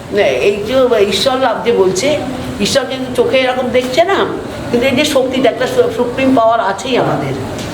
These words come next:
হ্যাঁ, সেইটা ছাড়া তো আমাদের চলতে পারছি না। তা সেইটাকে উপলব্ধি করতে হবে, যার যেমন সাধন। আর তবে কি, সাধনার মেন হলো কি আমাদের এই দেহটাকে কাজ করা। দেহটার মধ্যে আমাদের যে বলতে নেই একশো আট চক্র আছে, কিন্তু তার মধ্যে আমাদের আঠেরোটা চক্র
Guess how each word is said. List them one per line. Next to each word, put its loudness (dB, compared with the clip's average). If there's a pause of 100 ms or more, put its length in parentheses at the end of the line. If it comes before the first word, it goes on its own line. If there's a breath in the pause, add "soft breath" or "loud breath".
হ্যাঁ, 2 (260)
সেইটা 0
ছাড়া -2
তো -2
আমাদের 0
চলতে 0
পারছি 0
না। 2 (640)
তা 2
সেইটাকে 0
উপলব্ধি 0
করতে 0
হবে, 0
যার 0
যেমন 0
সাধন। 0 (340 loud breath)
আর 0
তবে 0
কি, -4
সাধনার 0
মেন 2
হলো 2
কি 2
আমাদের 0
এই -2
দেহটাকে 0
কাজ -6
করা। -4 (580)
দেহটার 4
মধ্যে 0 (180)
আমাদের 2
যে 2 (380)
বলতে 2
নেই -2
একশো -2
আট 0
চক্র 0
আছে, 0 (480)
কিন্তু 2
তার 2
মধ্যে -2
আমাদের 0
আঠেরোটা 0
চক্র 0